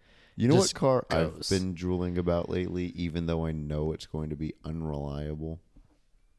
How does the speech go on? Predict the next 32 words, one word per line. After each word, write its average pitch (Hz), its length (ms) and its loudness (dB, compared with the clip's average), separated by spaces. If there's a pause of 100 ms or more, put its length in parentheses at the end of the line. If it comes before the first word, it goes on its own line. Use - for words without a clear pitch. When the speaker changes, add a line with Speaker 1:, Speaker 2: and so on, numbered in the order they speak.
(840)
Speaker 2:
What's 117 220 4
that? 90 200 -6 (1500)
Speaker 1:
Maserati 87 580 4
M 76 100 -2
C - 140 -6
twenty. 67 380 -8 (1080)
Speaker 2:
I 180 80 12
was 165 200 10
gonna 165 220 8
ask 160 260 4
you 127 80 2
about 110 220 0
that. 117 60 0
I - 20 2
was 113 100 -2
gonna 135 160 0
ask - 160 -4
your 123 80 -4
thoughts 123 320 0
on 107 100 -2
that. - 160 -4
Did 131 140 0
you 131 120 0
get 135 140 2
to - 40 -6
s-, - 200 -4
you 139 140 0
saw 160 260 2
it, 104 40 0
right? 117 260 -2
Speaker 1:
Yeah, 104 160 6
yeah, 107 60 10